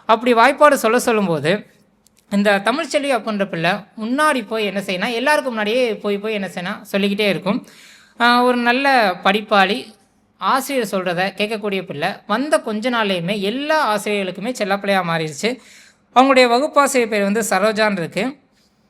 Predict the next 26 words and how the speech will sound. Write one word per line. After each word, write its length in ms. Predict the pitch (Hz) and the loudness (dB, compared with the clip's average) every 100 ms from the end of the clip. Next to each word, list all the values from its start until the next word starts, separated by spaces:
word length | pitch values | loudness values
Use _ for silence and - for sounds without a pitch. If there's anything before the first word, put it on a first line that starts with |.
| _ - | _ -8
ம், 340 | 196 185 175 170 170 _ _ _ _ | -8 -6 -8 -10 -16 _ _ _ _
இந்த 220 | 247 262 | -2 -2
சரோஜா 540 | - 240 285 302 302 208 | 0 0 0 0 0 0
அப்படின்ற 320 | 220 196 185 165 151 139 - | -4 -2 0 0 -2 -4 -4
வகுப்பாசிரியர் 880 | 170 226 233 208 202 180 196 247 - _ _ _ - | -2 0 2 2 0 0 0 -2 -10 _ _ _ -10
எப்பவுமே 320 | 185 214 226 | -6 -4 -2
வருகை 280 | 202 208 220 | -2 0 -2
பதிவு 260 | 214 190 | -2 -4
எடுப்போம், 160 | 175 160 | -4 -6
அட்டெண்டன்ஸ் 360 | 160 214 220 202 | -6 -6 -4 -6
எடுப்பாங்களா 320 | 175 165 160 | -4 -4 -4
ஸ்கூல் 260 | 151 185 170 | -6 -4 -4
எல்லாத்தையும். 320 | 160 165 160 - _ | -2 -2 -6 -10 _
அட்டெண்டன்ஸ் 320 | 196 220 294 262 | 0 0 -2 -4
எடுத்து 240 | 208 240 | -4 -4
அந்த 160 | 226 170 | -4 -4
அட்டெண்டன்ஸை 340 | 226 262 233 | -2 -2 -2
கொண்டு 160 | 190 190 | -4 -4
போய் 80 | |
எங்க 180 | 165 196 | -2 0
வைக்கணும் 160 | 196 175 | 0 -4
அப்படின்னா 320 | 151 180 175 | -6 -4 -4
ஹெச்எம் 200 | 247 226 | -4 -4
ரூம்ல 160 | 165 143 | -6 -6
போய் 200 | 202 135 | -6 -6
வைக்கணும். 220 | 143 | -8